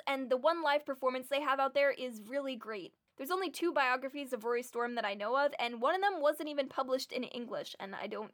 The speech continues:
read Dutch, so I, I do have the one English version, and it is well loved and thoroughly highlighted. I think that even if I didn't think they were totally awesome, the fact that they were such a big group in Liverpool around the same time the Beatles were coming up makes them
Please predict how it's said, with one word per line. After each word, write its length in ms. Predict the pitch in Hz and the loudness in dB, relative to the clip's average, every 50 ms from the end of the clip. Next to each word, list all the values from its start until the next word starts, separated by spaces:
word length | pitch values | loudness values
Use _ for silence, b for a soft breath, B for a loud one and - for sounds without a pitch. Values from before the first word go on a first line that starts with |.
| - | -12
read 260 | - 233 220 214 208 - | -12 -10 -10 -10 -8 -6
Dutch, 320 | 233 202 220 - - - | -6 -6 -6 -6 -8 -14
so 300 | - - 165 202 240 247 b b b b b b b | -10 -10 -10 -10 -10 -12 b b b b b b b
I, 320 | - 247 269 269 262 254 - - | 0 2 6 6 6 6 6 2
I 100 | - 247 | 0 0
do 180 | 240 285 349 370 | 0 2 2 4
have 180 | 381 370 359 | 6 4 4
the 100 | 370 359 | 4 2
one 200 | 339 330 330 339 | 4 4 2 2
English 280 | 311 269 247 254 254 254 | 0 -2 -2 -2 -4 -2
version, 360 | - 208 220 220 269 277 302 | -4 -6 -6 -2 -2 -4 -2
and 180 | - - 233 226 | -2 -4 -4 -4
it 80 | 220 | -4
is 140 | 226 226 208 | -6 -6 -4
well 240 | 214 240 262 285 269 | 0 2 2 2 2
loved 280 | 254 262 285 294 285 214 | 2 2 2 2 0 -2
and 140 | 196 196 - _ | -6 -6 -8 _
thoroughly 320 | - 269 285 285 277 285 285 | 0 2 2 2 2 0 0
highlighted. 520 | 285 226 214 202 202 185 196 208 202 247 - _ _ _ _ - - | 0 0 0 0 0 -2 -2 -4 -6 -8 -10 _ _ _ _ -4 -4
I 60 | 294 | -2
think 240 | 294 403 415 415 359 | 0 0 -2 0 -2
that 100 | 339 269 | -2 -2
even 180 | 277 269 285 | 0 2 2
if 140 | 294 285 285 | 2 4 6
I 140 | 247 240 247 | 6 4 4
didn't 240 | 269 277 269 269 269 | 2 0 -4 -2 -2
think 200 | 294 294 277 277 | -2 -2 2 2
they 80 | 277 | 2
were 100 | 240 240 | 2 2
totally 380 | 247 - 254 240 247 254 247 233 | 0 -2 -2 -2 0 0 2 2
awesome, 400 | 202 214 247 - 311 311 320 311 - | 2 2 2 2 2 2 0 0 -6
the 40 | 294 | -2
fact 280 | - 330 330 381 - | 2 2 2 2 2
that 100 | - 330 | -2 -2
they 60 | - 320 | 0 -2
were 100 | 285 285 | -2 -2
such 240 | - 320 320 - | 0 -2 -2 -2
a 40 | 330 | -2
big 220 | 269 277 277 277 247 | -2 -2 -2 -2 -2
group 220 | 262 269 262 262 | -4 -4 -2 -2
in 100 | 269 247 | -2 -2
Liverpool 500 | 247 233 262 262 262 - 311 311 302 - | 0 2 0 0 0 0 0 2 2 2
around 240 | - 240 262 302 349 | 2 4 2 4 2
the 80 | 359 359 | 0 -4
same 200 | - 330 330 320 | -4 -4 -4 -2
time 220 | - 330 294 285 | 0 0 2 2
the 60 | 254 | 2
Beatles 340 | 226 220 240 254 277 294 - | -2 -2 -2 -4 -4 -4 -4
were 80 | 302 302 | -4 -2
coming 260 | - 339 320 320 330 | 2 2 2 4 4
up 200 | 339 339 - - | 2 2 2 2
makes 220 | 240 277 320 - | -4 -4 -4 -4
them 180 | - 359 349 339 | -4 -4 -4 -2